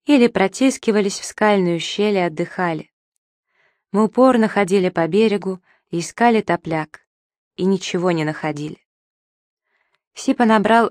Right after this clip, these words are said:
лавсановых мешков и пластиковых бутылок. Раньше я ему не позволял сжечь в гроте пластмассу. Говорил, что тепла не будет, дым один. Но мы так замерзли, что я решил попробовать.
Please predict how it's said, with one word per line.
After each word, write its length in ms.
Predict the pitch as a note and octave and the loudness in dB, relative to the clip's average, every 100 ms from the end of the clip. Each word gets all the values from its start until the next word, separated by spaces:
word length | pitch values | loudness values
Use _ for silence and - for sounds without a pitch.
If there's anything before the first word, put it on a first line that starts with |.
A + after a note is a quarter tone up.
| - | -2
лавсановых 680 | G3+ A3 - G3+ E3 E3+ - | -2 -2 -2 -2 -2 -4 -6
мешков 560 | F3+ - - A#3+ - _ _ _ - | -6 -6 -8 -8 -10 _ _ _ -14
и 80 | G3 | -2
пластиковых 640 | A3+ A#3 - - G3+ G3 | 0 0 -4 -4 -2 0
бутылок. 600 | G3+ - E3+ D3 - - _ _ _ _ _ _ _ - | -2 -2 -4 -4 -10 -20 _ _ _ _ _ _ _ 0
Раньше 380 | A#3 C4 - | 2 2 2
я 120 | A3 A3+ | 0 2
ему 140 | G#3+ | 2
не 120 | G#3+ | 0
позволял 560 | G3+ G3 A3 A#3 A3 F3 | -2 0 0 2 2 2
сжечь 260 | F3+ F3 | -2 -4
в 120 | E3+ D#3+ | -6 -4
гроте 460 | F#3 G#3+ - F#3 _ _ - | -2 -2 -4 -8 _ _ -4
пластмассу. 720 | G#3+ A3+ G#3 E3+ D3+ - - _ _ _ _ _ - | -2 -2 -2 -2 -4 -10 -16 _ _ _ _ _ -6
Говорил, 400 | F3+ G#3+ A3+ A3+ | 0 2 4 2
что 180 | - G3 | -2 -6
тепла 400 | - - G#3 E3 | -8 -4 0 0
не 120 | D#3 | -2
будет, 460 | D3+ D3 - - _ _ - | -6 -8 -10 -20 _ _ -2
дым 260 | F#3+ F#3+ | 2 4
один. 380 | D3 C#3+ D3 D#3 _ _ _ _ _ _ _ | 2 -4 -10 -14 _ _ _ _ _ _ _
Но 100 | F3+ | -2
мы 120 | F3+ | -2
так 220 | F3+ A#3+ G#3 | 0 -2 0
замерзли, 600 | G#3+ G3+ G3 F3+ F3+ F3+ _ _ | 0 2 0 -2 -8 -10 _ _
что 200 | - - | -10 0
я 120 | B3 | 2
решил 320 | A3+ F3+ F#3 F#3 | 2 0 -4 -2
попробовать. 720 | E3 - D#3 D3 D3 - | -4 -2 -4 -6 -12 -18